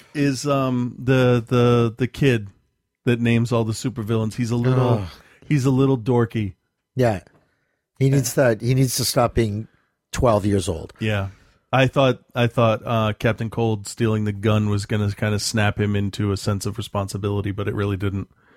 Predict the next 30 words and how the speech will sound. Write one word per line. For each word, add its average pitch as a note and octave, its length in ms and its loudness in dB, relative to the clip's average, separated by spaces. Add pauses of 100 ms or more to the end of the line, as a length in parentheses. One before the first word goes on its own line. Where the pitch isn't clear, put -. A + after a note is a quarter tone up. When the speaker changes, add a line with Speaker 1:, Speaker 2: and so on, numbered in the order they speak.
(600)
Speaker 1:
Not C#3 100 0
Speaker 2:
Yeah, C3 100 2
Speaker 1:
yet, C3 100 2
Speaker 2:
and C3 80 2
Speaker 1:
at C3+ 40 -2
Speaker 2:
then D3 140 0
he's, D3 80 0
Speaker 1:
least. G#2 100 -2
Speaker 2:
like, B2 160 0
drooling B2 480 0
over A2 160 2
that G#2 200 0
chick C3 220 -2
in A2 80 -4
this F#2 160 -8
last G#2+ 300 -4
episode. G2 380 -2
It's G#2+ 120 -10
just C#3+ 200 -4
like, E3 160 -4
dude, C3 320 0
like, A#2 280 4
Speaker 1:
Yeah. G#2+ 200 0
Speaker 2:
"Ooh, G3 760 0
pretty D3+ 300 0
girl." B3+ 540 0
Ooh. F4+ 580 -2
Speaker 1:
Yeah, B2+ 300 2
it, B2 320 0
uh, - 140 -14